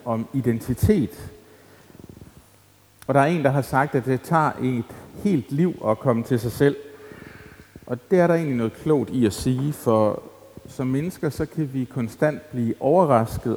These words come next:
over os selv. Vi kan blive forbavset over os selv. Og spørgsmålet, "Hvem er du?", det er måske ikke altid i virkeligheden så let at svare på.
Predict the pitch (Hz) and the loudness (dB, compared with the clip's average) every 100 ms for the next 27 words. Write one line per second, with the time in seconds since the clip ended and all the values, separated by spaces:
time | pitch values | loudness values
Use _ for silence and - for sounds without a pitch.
0 | - 151 151 101 95 104 - - - - | -2 0 2 2 0 -8 -20 -20 -20 -20
1 | - - 117 104 - 143 139 123 127 117 | -20 -10 -8 -8 0 0 0 -8 -8 -6
2 | 117 113 107 - 107 131 147 123 - 101 | -6 -2 -4 -4 2 2 2 -4 -8 -8
3 | 95 - - - - - - - 117 110 | -8 -14 -20 -20 -20 -20 -20 -4 0 0
4 | 95 90 95 - 104 104 - 113 - - | 0 -2 -6 -6 -6 -6 -2 -2 -2 -16
5 | - - - _ _ _ - - - - | -20 -20 -20 _ _ _ -20 -20 -20 -20
6 | - - - - 143 - 175 190 - 160 | -20 -20 -20 -6 -6 0 2 2 0 0
7 | 139 127 160 170 139 139 - 175 190 - | 2 4 4 2 0 0 2 0 0 -4
8 | - - - 170 165 160 147 - 160 151 | -20 -20 -6 2 2 2 -4 2 2 4
9 | 147 147 - 139 143 156 143 117 - 113 | 2 2 -4 0 0 0 -2 -2 -2 0
10 | 123 127 104 98 95 113 101 117 - 104 | 0 0 0 -2 -2 2 2 2 0 -4